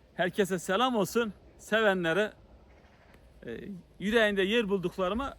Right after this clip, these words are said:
saygılar, sevgiler. Ha, diğer türlülerine de hiç sıkıntı yok. Ben buradayım Allah'ın izniyle. Allah ömür verdikçe de bu sevdayı yaşatacağım. Elimden geldiğince de insanlara örnek olmaya çalışacağım.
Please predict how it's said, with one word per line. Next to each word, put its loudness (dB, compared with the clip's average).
saygılar, 0
sevgiler. -2
Ha, -2
diğer 4
türlülerine 0
de 0
hiç -4
sıkıntı -6
yok. -4
Ben 2
buradayım 6
Allah'ın 0
izniyle. 0
Allah 2
ömür 0
verdikçe 0
de 2
bu 4
sevdayı 4
yaşatacağım. 4
Elimden 0
geldiğince 2
de 0
insanlara -2
örnek 2
olmaya 2
çalışacağım. -2